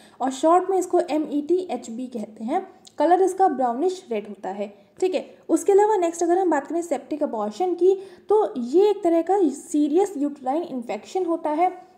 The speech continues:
during और shortly before और after an abortion। मतलब कोई भी पेरेंट्स हैं, अगर उनको चाइल्ड का अबॉर्शन करवाना होता है, तो उस कंडीशन में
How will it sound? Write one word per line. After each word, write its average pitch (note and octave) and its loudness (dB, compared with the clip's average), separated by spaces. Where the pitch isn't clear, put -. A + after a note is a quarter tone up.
during C#4+ 0
और D#4 -2
shortly C#4 0
before C#4 0
और - -2
after A#3 -4
an E4+ -6
abortion। A3 -6
मतलब B3 -6
कोई D#4+ 0
भी F#4 6
पेरेंट्स D#4+ -2
हैं, E4 -4
अगर D4 0
उनको C#4 -4
चाइल्ड B3+ -4
का D4+ -4
अबॉर्शन A#3 -4
करवाना C4 -4
होता B3 -6
है, C4 -6
तो F#4 -4
उस F4 -4
कंडीशन B3 -8
में D#4+ -6